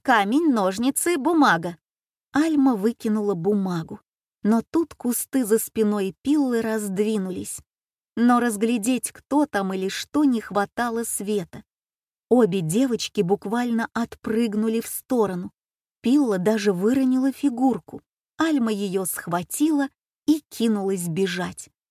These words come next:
Она и сама не знала, чего боится больше: дикого зверя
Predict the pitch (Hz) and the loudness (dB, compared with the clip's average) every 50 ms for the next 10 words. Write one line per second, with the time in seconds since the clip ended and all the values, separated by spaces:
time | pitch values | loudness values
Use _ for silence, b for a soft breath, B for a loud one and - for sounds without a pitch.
0 | _ _ _ - 277 247 247 240 233 220 - 277 269 285 311 285 226 202 180 180 | _ _ _ 2 2 4 4 2 0 0 2 4 6 6 6 6 4 2 0 0
1 | 208 233 220 202 190 208 - - 226 220 208 226 214 185 202 202 214 214 208 - | 0 0 0 0 -2 -2 -2 -2 0 4 4 4 4 4 4 2 2 0 -2 -4
2 | - - 226 208 190 220 226 208 180 - - - 233 - _ _ _ _ _ _ | -2 -2 -2 0 2 2 0 0 0 -2 -6 -10 -12 -14 _ _ _ _ _ _
3 | 196 185 190 220 214 - 208 185 185 175 165 180 170 214 269 320 302 247 190 | -6 -2 0 0 0 0 -2 -2 -2 -2 -2 -2 -2 0 0 0 0 -2 -6